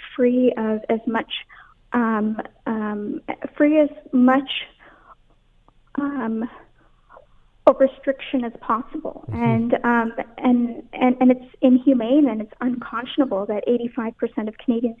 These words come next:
Speaker 1: don't have access to palliative care.
Speaker 2: It is. It is. I heard that number before, and it is because people require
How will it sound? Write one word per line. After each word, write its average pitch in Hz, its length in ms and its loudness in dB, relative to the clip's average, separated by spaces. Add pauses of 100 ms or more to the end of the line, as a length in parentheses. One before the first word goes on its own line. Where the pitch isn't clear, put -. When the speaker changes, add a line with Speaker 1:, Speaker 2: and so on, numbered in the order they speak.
Speaker 1:
don't 233 200 0
have 226 200 -8
access 247 380 -8
to - 260 -20
palliative 214 400 -12
care. - 260 -8
Speaker 2:
It 104 80 -4
is. 107 400 -6
It 113 140 -8
is. 113 160 -6
I 120 80 -8
heard 139 240 -4
that 143 160 -4
number 123 240 -4
before, 98 600 -6
and 104 180 -6
it 92 80 -6
is 95 320 -6
because 104 360 -8
people 123 360 -10
require 110 680 -6